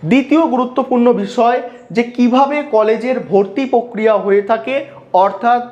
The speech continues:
অ্যাডমিশন প্রসেসটা কি, তার একটা তোমাদের ওভারঅল আইডিয়া দিয়ে দেব। তিন নম্বর গুরুত্বপূর্ণ বিষয়, এখন সিসিএফ সিলেবাস অনুযায়ী তোমরা যদি কলেজে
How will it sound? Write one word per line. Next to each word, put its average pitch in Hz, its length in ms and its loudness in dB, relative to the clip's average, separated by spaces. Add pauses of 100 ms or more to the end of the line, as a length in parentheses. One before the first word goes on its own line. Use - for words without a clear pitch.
(180)
অ্যাডমিশন 220 560 -2 (180)
প্রসেসটা 202 720 0
কি, 226 120 -2 (400)
তার 196 220 4
একটা 202 240 -6
তোমাদের 190 300 0 (180)
ওভারঅল 214 400 0 (460)
আইডিয়া 214 420 -2
দিয়ে 131 200 -4
দেব। 117 120 -8 (560)
তিন 262 220 2
নম্বর 311 240 2 (100)
গুরুত্বপূর্ণ 269 500 -2 (160)
বিষয়, 170 380 0 (480)
এখন 277 280 -2 (400)
সিসিএফ 277 460 2 (120)
সিলেবাস 247 420 0 (240)
অনুযায়ী 196 420 0 (460)
তোমরা 262 260 2 (100)
যদি 302 140 -4 (140)
কলেজে 233 360 0